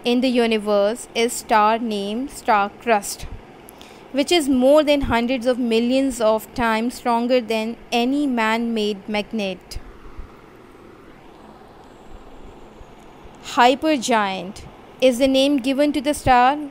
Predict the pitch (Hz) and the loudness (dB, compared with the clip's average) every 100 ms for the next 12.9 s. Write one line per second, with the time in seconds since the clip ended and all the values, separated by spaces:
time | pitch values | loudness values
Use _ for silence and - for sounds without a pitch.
0 | - 233 247 - 262 - - 302 294 311 | -12 -4 -4 0 -4 -4 -6 -2 0 0
1 | 254 220 214 220 262 269 285 - - 226 | 0 2 2 0 -2 -2 -2 -6 -6 -4
2 | 240 - 226 208 190 185 190 - - - | -4 -6 -2 0 0 -4 -8 -18 -20 -20
3 | - - - - 254 - 254 240 254 294 | -20 -20 -20 -12 -10 -2 2 6 6 4
4 | 247 233 247 233 240 214 214 226 269 214 | -2 -2 0 2 2 0 -4 -2 -4 -6
5 | 233 226 208 226 269 - - 220 226 226 | -2 2 4 2 0 -6 -10 -8 -6 -8
6 | 180 - 226 240 - 233 269 269 285 - | -8 -6 -6 -6 -6 -4 -2 0 -2 -2
7 | 247 233 254 339 - - - - - 247 | 0 2 0 -4 -10 -20 -20 -20 -6 -2
8 | 226 240 247 226 240 254 247 226 214 214 | 0 0 0 -4 -2 0 0 -2 -4 -6
9 | - 233 226 254 370 - - - - 247 | -2 2 6 4 2 -4 -20 -20 -4 2
10 | 226 233 247 247 214 220 202 202 208 - | 2 2 2 2 0 0 -2 -4 -10 -12
11 | - - - - - - - - - 269 | -12 -12 -14 -20 -20 -20 -20 -20 -8 -4
12 | 240 311 - 247 240 226 214 - | 0 0 2 4 4 4 -2 -12